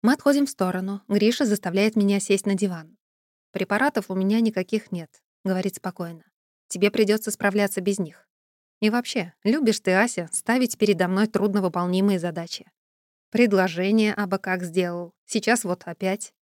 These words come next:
«О чём ты?» Недоумевая, смотрю в его озадаченное лицо. «Ты должна была сама узнать после возвращения домой, а потом мне сказать. Я бы разыграл удивление». «Гриша!» Начинаю нервничать сильнее.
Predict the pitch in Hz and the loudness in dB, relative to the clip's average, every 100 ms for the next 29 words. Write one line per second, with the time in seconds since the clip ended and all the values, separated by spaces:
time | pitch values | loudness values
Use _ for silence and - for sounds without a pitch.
0 | _ _ _ 220 196 269 202 180 185 _ | _ _ _ -6 -4 -2 -2 -4 -10 _
1 | _ _ _ - 208 185 180 180 180 254 | _ _ _ 2 2 4 0 0 0 0
2 | - 185 - 226 202 185 190 185 180 180 | 0 0 2 2 2 2 2 2 0 -2
3 | 190 190 190 202 - 160 - _ _ _ | -2 -2 0 -2 -6 -14 -18 _ _ _
4 | _ _ _ _ _ _ _ 185 190 220 | _ _ _ _ _ _ _ -4 2 4
5 | 240 247 247 233 226 214 285 196 185 - | 4 4 2 2 4 4 4 2 2 0
6 | 185 190 180 175 185 - 185 185 175 185 | 0 2 0 2 0 2 0 0 0 -2
7 | 160 151 - 185 190 247 285 214 185 - | -4 -10 -8 -4 -2 2 4 4 2 0
8 | 180 175 170 - _ _ - 196 247 285 | -2 -2 -8 -18 _ _ -4 0 4 4
9 | 240 180 185 233 240 185 160 165 175 175 | 4 4 4 4 4 2 -2 -4 -4 -6
10 | 170 _ _ _ _ 175 170 196 277 - | -10 _ _ _ _ -12 -10 -6 -2 -2
11 | 170 - _ _ _ 202 - 196 214 247 | -4 -12 _ _ _ 0 2 2 4 6
12 | 226 196 214 226 240 - 247 208 170 | 6 4 4 2 0 2 4 4 0